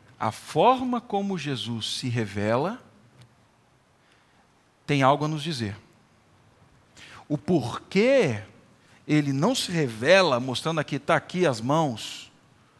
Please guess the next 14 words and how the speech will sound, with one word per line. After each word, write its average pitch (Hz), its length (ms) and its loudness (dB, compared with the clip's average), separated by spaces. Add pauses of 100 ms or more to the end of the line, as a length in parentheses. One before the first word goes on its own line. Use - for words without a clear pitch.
(440)
onde 131 200 -4
foram 139 400 0
colocados 135 540 2
os 117 160 -6
cravos, 160 680 6 (1000)
mas 110 240 -4
na 135 100 0
conversa 120 800 -4 (560)
e 123 80 -6
expondo 135 460 -4
a 160 60 -2
palavra, 104 580 -4 (480)
tem 147 140 0
muito 233 800 -6